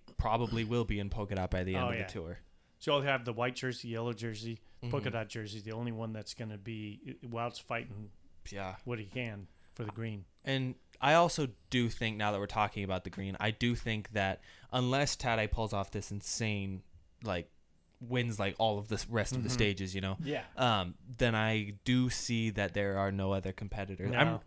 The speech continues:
Speaker 1: I'm really surprised, and I do kinda feel bad for the guy that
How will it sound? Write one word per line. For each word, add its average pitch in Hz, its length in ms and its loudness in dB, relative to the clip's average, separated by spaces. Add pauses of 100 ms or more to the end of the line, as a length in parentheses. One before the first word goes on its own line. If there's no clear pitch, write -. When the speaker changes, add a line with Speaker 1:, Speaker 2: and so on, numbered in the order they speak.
(280)
Speaker 1:
I'm 156 140 4
really 214 160 4
surprised, 123 520 4
and 120 140 2
I 123 80 4
do 180 180 -2
kinda 151 240 2
feel 120 160 4
bad 104 240 6
for 107 100 -2
the 98 80 2
guy 92 320 0 (680)
that 113 380 4